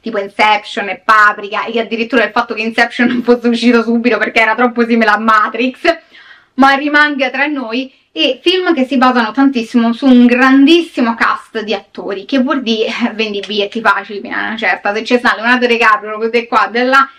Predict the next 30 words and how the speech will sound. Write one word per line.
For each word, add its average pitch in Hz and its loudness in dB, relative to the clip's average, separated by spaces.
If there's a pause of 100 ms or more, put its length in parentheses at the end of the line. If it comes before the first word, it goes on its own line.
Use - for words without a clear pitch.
(120)
e 233 -2
grazie 247 -2
al 226 -8
cazzo, 226 -2
è 208 -12
come 254 -4
se 240 -4
tu 269 -8
fai, 233 0
non 240 -2
lo 233 -2
so, 214 0 (260)
un 277 6
concerto 330 0
e 240 -8
ci 247 -8
stanno, 226 -2 (180)
eh, 247 2
tutti 349 0
i, 277 4
<laughs> - -2
i, 262 4 (540)
i, 285 2
i 277 6
B 320 2
T - -12 (100)
S, 240 0
ci 277 -4
metti 269 0
Maroon 302 0